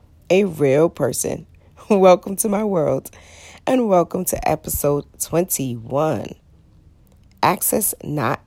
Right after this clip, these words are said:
Granted. First and foremost, I want to thank each and every one of you who've been rocking out with me on this podcast. Thank you for sharing, for liking, for commenting.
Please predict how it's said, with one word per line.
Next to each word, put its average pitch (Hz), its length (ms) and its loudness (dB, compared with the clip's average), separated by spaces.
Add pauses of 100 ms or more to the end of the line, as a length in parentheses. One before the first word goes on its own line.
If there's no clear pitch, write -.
Granted. 131 640 -4 (1800)
First 320 320 0
and 190 100 0
foremost, 175 480 0 (100)
I 180 100 4
want 240 180 0
to 185 40 -4
thank 165 280 0 (140)
each 190 260 -4
and 170 60 2
every 160 180 -2
one 147 160 0
of 160 120 0
you 180 160 -2
who've 165 220 -6
been 139 180 -2
rocking 143 320 -2
out 143 140 -4
with - 140 -6
me 131 160 -4
on 127 120 -4
this - 140 -6
podcast. - 680 -6 (960)
Thank 170 300 2
you 156 180 0
for 139 500 2
sharing, 180 640 4
for 147 200 -6
liking, 156 580 0
for - 160 -8
commenting. 156 920 0